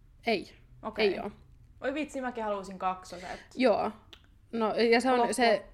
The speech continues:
Speaker 1: sen, tää I V F-doktori, ketä on auttanut sitä, niin se on itse asiassa sama, joka on auttanut Kim Kardashiania.
Speaker 2: Okei.
Speaker 1: Et se sai tän, se sai tän tohtorin yhteystiedot Kim Kardashianin kautta.
Speaker 2: Mm.
Speaker 1: Ää, ja, ja niin tota,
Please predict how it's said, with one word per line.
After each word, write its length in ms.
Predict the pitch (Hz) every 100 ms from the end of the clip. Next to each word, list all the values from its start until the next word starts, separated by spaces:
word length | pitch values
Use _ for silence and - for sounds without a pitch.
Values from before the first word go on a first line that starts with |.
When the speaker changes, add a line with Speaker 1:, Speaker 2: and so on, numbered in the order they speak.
| -
Speaker 1:
sen, 480 | 226 226 214 214 208
tää 120 | 226 196
I 180 | 240
V 40 | 202
F-doktori, 840 | 180 180 160 202 196 - 185 170
ketä 180 | 175 175
on 120 | 180
auttanut 360 | 170 180 180 180
sitä, 120 | -
niin 120 | 170
se 80 | 185
on 100 | 202
itse 160 | 202 208
asiassa 160 | 202
sama, 120 | 208 196
joka 220 | 170 175
on 100 | 175
auttanut 340 | 180 - 180
Kim 180 | - 196
Kardashiania. 840 | - 190 208 - - - - 247 - - - _ -
Speaker 2:
Okei. 260 | 392 196 139
Speaker 1:
Et 80 | -
se 120 | 202
sai 240 | 214 196
tän, 220 | 180 170 165 180 180 - -
se 180 | - 190
sai 260 | 190 175 175
tän 200 | 185 180
tohtorin 500 | 180 - 185 180 170
yhteystiedot 600 | 196 202 202 208 196 202
Kim 220 | 202 190
Kardashianin 540 | 190 196 196 208 208
kautta. 360 | 202 208 214 285 - - -
Speaker 2:
Mm. 240 | 247 233 220 -
Speaker 1:
Ää, 420 | 202 208 202 196 190
ja, 580 | 202 220 208 202 196 - - _ _ _ - -
ja 200 | 220 196
niin 160 | 196
tota, 460 | 196 196 196 196